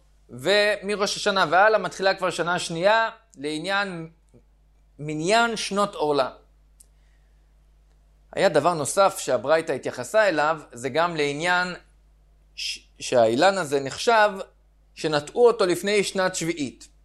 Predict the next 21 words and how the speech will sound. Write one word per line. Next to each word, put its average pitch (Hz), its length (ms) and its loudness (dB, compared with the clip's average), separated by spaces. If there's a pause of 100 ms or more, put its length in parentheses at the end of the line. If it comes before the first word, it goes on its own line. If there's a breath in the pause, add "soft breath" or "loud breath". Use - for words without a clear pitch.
(1700 soft breath)
העניין 185 420 0
של 214 160 -2
שביעית, 175 680 -4 (720)
אנחנו 143 280 -6
לא 202 80 2
נמשיך 196 360 -2
לעסוק 156 400 2
בו 143 160 2
כעת 139 320 2
בהמשך, 127 680 -4 (960)
כי 151 140 -2
זה 190 100 4
נוגע 214 380 4
לעניין 214 460 0
מצוות 214 360 2 (120)
תוספת 240 500 2
שביעית. 226 500 -6 (1120)
מהתורה 156 640 2 (320)
יש 160 240 -6
חיוב 196 560 -2 (480)
להוסיף 233 920 2